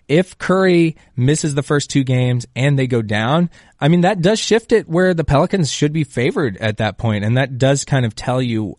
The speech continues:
what the margin for error is for this team. Uh, early in a series, you might not think that games one and two really make that much of a difference, but when you're playing at home and you're not holding serve and you're missing one of your,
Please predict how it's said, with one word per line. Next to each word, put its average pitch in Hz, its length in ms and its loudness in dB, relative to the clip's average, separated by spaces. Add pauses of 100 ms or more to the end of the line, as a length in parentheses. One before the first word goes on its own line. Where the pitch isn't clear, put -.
what 113 380 -6
the 107 300 -2
margin 117 580 0
for 107 180 -8
error 113 400 -2
is 107 400 -2
for - 200 -8
this 98 220 -8
team. 110 440 -2 (420)
Uh, 104 460 0 (380)
early 135 440 2
in 113 120 0
a 104 60 0
series, 127 520 0
you 113 80 0
might 113 160 0
not 110 180 -4
think 120 240 -2
that 104 300 -4
games 104 320 -2
one 107 240 -2
and 101 140 -2
two 107 240 -2
really 101 220 -2
make 101 180 -4
that 101 160 -4
much 98 180 -6
of 92 80 -10
a 95 60 -10
difference, 110 500 -4
but 117 280 -2 (220)
when 120 120 0
you're 113 80 2
playing 139 340 0
at 101 80 -6
home 117 460 0 (200)
and 113 140 0
you're 113 80 4
not 120 160 0
holding 117 360 -2
serve 123 540 0 (220)
and 107 140 -2
you're 110 100 2
missing 131 400 2
one 117 140 0
of 107 100 -2
your, 107 460 0